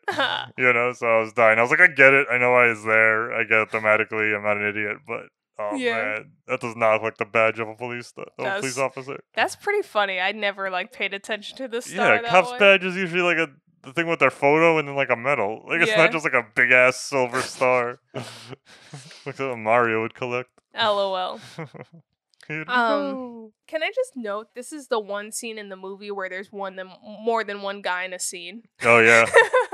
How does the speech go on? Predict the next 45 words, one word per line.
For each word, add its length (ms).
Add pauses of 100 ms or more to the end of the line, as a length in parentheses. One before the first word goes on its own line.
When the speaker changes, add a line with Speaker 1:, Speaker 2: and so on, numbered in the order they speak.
(140)
Speaker 2:
Oh, 140
it 80
fails 320
the 100
male 460 (140)
Bechdel 420
test. 80
Speaker 1:
Exactly. 840
Speaker 2:
<laughs> 1400
As 140
a 60
man, 340
I 180
am 300
furious 680
you 60
made 180
me 60
watch 320
this 160
'cause 400
Speaker 1:
<laughs> 60
Speaker 2:
it 80
disrespected 680
my 200
entire 420
gender. 480
Speaker 1:
Oh, 320
man. 340
That's 220
funny. 300
Speaker 2:
Got 260
him. 100 (240)
Speaker 1:
I 140
think 460
then 480
we 80
can 260
just 240
go 160
ahead 240
and 120
talk 260
about 260
this 180